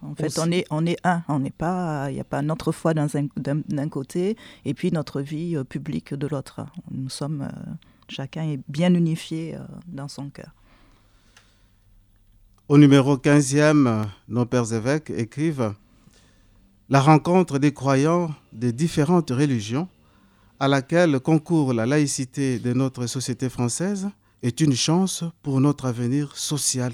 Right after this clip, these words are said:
Speaker 3: commun. » Alors,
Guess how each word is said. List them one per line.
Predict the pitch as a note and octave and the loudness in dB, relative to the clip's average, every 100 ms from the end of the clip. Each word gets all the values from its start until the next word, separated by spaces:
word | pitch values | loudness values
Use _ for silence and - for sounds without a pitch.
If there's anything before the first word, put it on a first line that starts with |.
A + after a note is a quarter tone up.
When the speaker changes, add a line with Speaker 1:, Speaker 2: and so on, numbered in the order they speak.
| - | -8
Speaker 3:
commun. » | - C#3+ A2+ G2+ - _ _ _ _ _ _ _ _ _ _ - | -2 0 0 -2 -12 _ _ _ _ _ _ _ _ _ _ -6
Alors, | D#3+ C#3 A#2 G#2 - | -2 0 -2 -6 -18